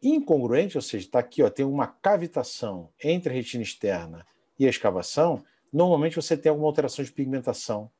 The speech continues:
na retinografia, no fundo de olho.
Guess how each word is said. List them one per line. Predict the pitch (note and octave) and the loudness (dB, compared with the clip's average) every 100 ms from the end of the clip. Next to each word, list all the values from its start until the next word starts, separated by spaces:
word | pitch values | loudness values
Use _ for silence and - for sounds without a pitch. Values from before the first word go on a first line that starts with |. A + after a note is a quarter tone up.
| _ _ | _ _
na | G2+ | -8
retinografia, | G2+ A#2 G#2+ G#2+ F#2 - E2+ D#2+ _ _ _ _ _ _ _ - | -6 -2 0 2 0 -4 -14 -16 _ _ _ _ _ _ _ -12
no | |
fundo | F#2 G#2+ G2+ | -6 -2 0
de | F#2+ | 0
olho. | E2+ E2 | 0 -4